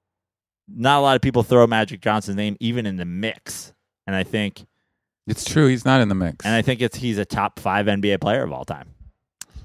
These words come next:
Speaker 2: You might be right. I think that, uh, I'm, I, I don't disagree with you. I'm thinking that maybe Magic had something to do with that.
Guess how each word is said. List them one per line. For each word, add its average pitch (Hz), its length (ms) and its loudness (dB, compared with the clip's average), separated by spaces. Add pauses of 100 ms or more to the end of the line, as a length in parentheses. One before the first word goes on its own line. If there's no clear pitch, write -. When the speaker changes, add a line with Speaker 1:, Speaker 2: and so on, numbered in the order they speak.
(400)
Speaker 2:
You 104 60 -2
might 117 160 4
be 120 80 2
right. 95 360 2
I 98 100 -6
think 110 220 -4 (160)
that, 101 240 -8
uh, 98 340 -2 (540)
I'm, 123 260 2
I, 127 340 4
I 120 100 -2
don't 135 220 4
disagree 120 360 0
with - 180 -4
you. 104 100 2
I'm 101 200 -2
thinking 101 380 -4
that 98 100 -4
maybe 98 300 -4
Magic 90 440 -6
had 92 160 -8
something - 280 -10
to 85 60 -8
do 85 140 -4
with 78 120 -6
that. - 240 -14